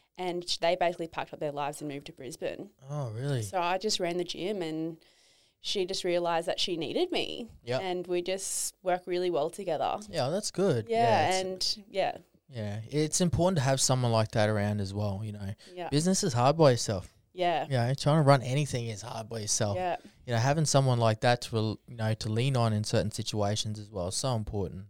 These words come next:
Speaker 1: Yeah,
Speaker 2: So,
Speaker 1: definitely.
Speaker 2: yeah. What's, um, what's some, what's some lessons you've learned from this year, like, around
Speaker 1: <clears throat>
Speaker 2: having that?
Speaker 1: Um, well,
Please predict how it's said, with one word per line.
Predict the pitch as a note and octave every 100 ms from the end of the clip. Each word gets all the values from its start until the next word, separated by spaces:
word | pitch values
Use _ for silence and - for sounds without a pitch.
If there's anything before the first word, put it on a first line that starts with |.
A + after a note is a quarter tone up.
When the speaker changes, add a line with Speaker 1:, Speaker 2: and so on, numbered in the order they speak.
| -
Speaker 1:
Yeah, | E3+ E3
Speaker 2:
So, |
Speaker 1:
definitely. | - D#3+ - C#3 E3 E3+ G#2
Speaker 2:
yeah. | E2 G#1+ - _ _ _ - - -
What's, | B2+ C#3 -
um, | D#3+ D3+
what's | D#3 -
some, | E3 C3 - _
what's | - D#3+
some | D#3+
lessons | D3 D3+ D3
you've | B2+ A2+
learned | A2 G#2
from | A2+
this | G#2+ -
year, | G#2+ G#2 G#2+ -
like, | A2+ A2 -
around | A2+ A2
Speaker 1:
<clears throat> | A2+ A2
Speaker 2:
having | A#2 A2
that? | A2 - - - _ _ _ _ _ _ _ _ _ _ _ _ _ _ _ _ _
Speaker 1:
Um, | C#4 C#4+ C#4+ C#4+ C#4+ C#4 C#4 C#4 - _ _ _ _ _ _ _ _ _ _ -
well, | C#4 C#4+ D4 C4